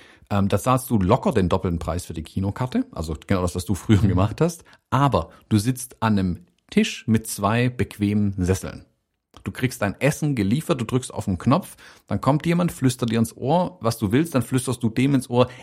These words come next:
Speaker 1: "Nachos mit Käsesoße." Dann läuft der und bringt dir Nachos mit Käsesoße
Speaker 2: Mhm.
Speaker 1: während dem Film frisch an deinen Platz, wenn's sein muss. Oder du bestellst dir ein Steak oder was daher war's.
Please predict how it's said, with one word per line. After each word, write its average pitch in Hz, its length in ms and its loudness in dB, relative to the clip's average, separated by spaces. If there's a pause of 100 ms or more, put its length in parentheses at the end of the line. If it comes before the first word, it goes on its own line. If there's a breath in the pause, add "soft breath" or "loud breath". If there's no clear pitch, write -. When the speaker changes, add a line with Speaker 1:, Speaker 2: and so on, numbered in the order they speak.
(140)
Speaker 1:
"Nachos 127 640 -6
mit 123 180 -4
Käsesoße." 123 920 -4 (320 loud breath)
Dann 101 120 6
läuft 117 320 6
der 165 200 4
und 123 100 2
bringt 117 220 2
dir 117 60 6
Nachos 110 360 2
mit 107 140 0
Käsesoße 110 800 0
Speaker 2:
Mhm. 123 300 2
Speaker 1:
während 117 240 6
dem 117 80 4
Film 107 320 2
frisch - 400 -2
an 92 200 -2
deinen 87 240 2
Platz, - 240 0
wenn's 92 140 -2
sein 87 140 0
muss. 92 140 -2
Oder 147 260 4 (280 loud breath)
du 104 120 2
bestellst 107 460 0
dir 104 280 2
ein 92 140 2
Steak - 540 -2
oder 87 180 2
was 87 160 -2
daher 82 260 -4
war's. - 200 -8